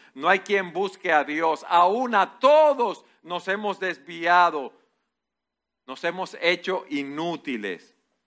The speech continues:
Y por cuanto hemos pecado, estamos destituidos de la gloria de Dios. No hay nada que ningún ser humano pueda hacer para agradar a Dios, porque todas nuestras obras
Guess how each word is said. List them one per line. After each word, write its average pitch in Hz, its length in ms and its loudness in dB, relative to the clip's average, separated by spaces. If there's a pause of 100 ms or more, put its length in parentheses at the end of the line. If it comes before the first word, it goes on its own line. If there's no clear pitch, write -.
(200)
Y 170 80 -4
por 170 240 -2
cuanto 165 560 -2 (220)
hemos 214 380 0
pecado, 151 840 0
estamos 185 800 0
destituidos 139 1040 -10 (140)
de 113 160 -8
la 104 140 -4
gloria 113 480 -6
de 90 160 -10
Dios. - 580 -20 (800)
No 190 140 2
hay 277 160 4
nada 208 500 4
que 180 140 -10
ningún 170 400 -8
ser 208 240 -4
humano 175 500 -2
pueda 180 240 -2
hacer 160 400 -2 (300)
para 139 320 4
agradar 139 640 0 (140)
a 127 120 -6
Dios, 131 480 -6
porque 143 360 -10
todas 214 640 0
nuestras 170 560 -8
obras 101 360 -8